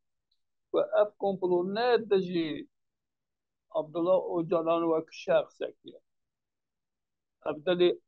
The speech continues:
دژی عبدالله اوجالان جبو وان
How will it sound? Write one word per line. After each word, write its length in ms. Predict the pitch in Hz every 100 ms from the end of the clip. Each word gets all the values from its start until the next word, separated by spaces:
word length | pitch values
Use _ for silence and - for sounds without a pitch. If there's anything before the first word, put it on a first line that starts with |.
| _ 185
دژی 280 | 180 190 160 _
عبدالله 380 | - 185 175 170
اوجالان 840 | 175 - 175 160 160 175 226 226 - _ _ _ _ _ _ _ _ _ 165
جبو 420 | 165 196 190 175
وان 360 | 180 226 254 208